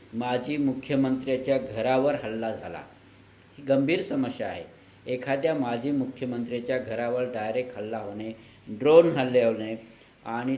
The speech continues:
त्याही पलीकडे लष्करावर हल्ले करणे ही खूप मोठी गंभीर समस्या आहे. कुठेतरी कोणाचं तरी राजकीय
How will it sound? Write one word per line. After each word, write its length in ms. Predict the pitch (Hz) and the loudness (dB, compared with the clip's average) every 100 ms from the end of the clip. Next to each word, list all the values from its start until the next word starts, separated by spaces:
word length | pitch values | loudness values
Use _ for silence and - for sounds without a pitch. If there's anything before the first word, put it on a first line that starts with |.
| 131 | -4
त्याही 380 | 131 113 113 131 | -2 -2 -4 -10
पलीकडे 640 | - 113 120 120 110 95 - - | -4 -4 -4 -4 -4 -6 -8 -16
लष्करावर 840 | 104 113 123 - - 151 147 151 156 | -10 -2 -2 -4 -6 -2 0 0 -2
हल्ले 340 | 110 104 113 | -4 -6 -8
करणे 420 | 107 92 85 95 90 - - - - - - - - - - - - - | -6 -8 -10 -10 -12 -16 -20 -20 -20 -20 -20 -20 -20 -20 -20 -20 -20 -16
ही 420 | - 151 175 180 - - - - | -4 0 0 -4 -14 -20 -20 -4
खूप 240 | 170 170 | -2 0
मोठी 260 | 143 139 156 | 0 -2 -2
गंभीर 460 | 123 120 120 143 | -2 -2 0 -2
समस्या 500 | - 120 117 117 120 | -2 -4 -4 -4 -2
आहे. 200 | 113 127 | 0 -2
कुठेतरी 800 | 135 - 120 135 139 139 147 147 - - - - | -2 -8 -8 -6 -4 -2 -2 -4 -10 -20 -20 -10
कोणाचं 480 | 135 127 131 131 143 139 | -4 -2 0 -2 -4 -2
तरी 220 | 135 135 | -2 -2
राजकीय 560 | 127 120 117 - 139 139 | -2 -2 -4 -6 -2 0